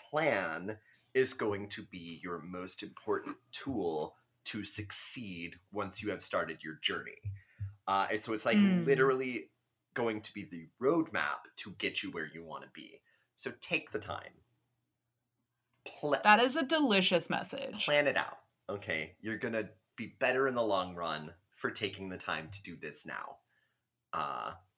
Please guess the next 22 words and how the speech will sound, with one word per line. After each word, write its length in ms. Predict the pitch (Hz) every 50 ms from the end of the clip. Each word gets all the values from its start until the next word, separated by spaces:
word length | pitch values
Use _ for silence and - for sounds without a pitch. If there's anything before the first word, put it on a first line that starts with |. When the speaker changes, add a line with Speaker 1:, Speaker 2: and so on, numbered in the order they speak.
| _ _ -
Speaker 1:
rather 300 | 113 110 101 95 95 90
than 260 | 95 95 92 92 - _ -
playing 320 | - - 127 117 113 110 113
it 140 | 110 -
by 220 | - 107 104 104 - -
ear 560 | 127 127 131 135 160 190 247 262 - - - _ _ _ _ _ _ _ _ _ _ _ _ _ _ -
but, 220 | 175 165 - - -
you 100 | 190 262
know, 160 | - 165 - - -
I 140 | 156 151
would 180 | 139 139 139 -
say 220 | - - 131 123
Pisces 760 | - - - 120 110 104 - - 123 120 123 123 113 - - - _ _ _ _ _ _ _ _ _ 131 117 - _ _ -
don't 260 | - 185 196 214 - - - _ _ _ _ -
seem 300 | - - - 175 165 156
to 140 | 156 156 139
struggle 640 | - - - - - 113 107 104 98 98 98 95 92
with 200 | 90 104 101 -
the 160 | - 104 - -
impulsivity 1000 | 104 98 95 92 - - 90 - - - 92 82 - 78 73 65 50 - - - _ _ _ _ _ _ _ _ -
as 280 | 110 107 101 - - 104
much 400 | 95 85 76 73 - - -